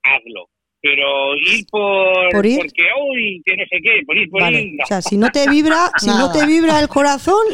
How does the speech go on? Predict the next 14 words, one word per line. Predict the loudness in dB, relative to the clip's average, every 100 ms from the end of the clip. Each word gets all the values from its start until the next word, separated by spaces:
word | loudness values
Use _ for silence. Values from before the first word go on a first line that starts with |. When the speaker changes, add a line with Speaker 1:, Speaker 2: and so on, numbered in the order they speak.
| 2
Speaker 2:
no, | 4 6
no | 6 4
vayas. | 2 -2 -6 -8 -8
Speaker 3:
Eh, | -6 -6 -6 -6
ir | -4
por | -4
ir, | -4
tontería. | -6 -6 -2 0
Speaker 1:
No | 2
vayas, | 2 2 2
o | 2
sea, | 0 0 -6 _ -8
sí, | -2
hay, | 0 2 0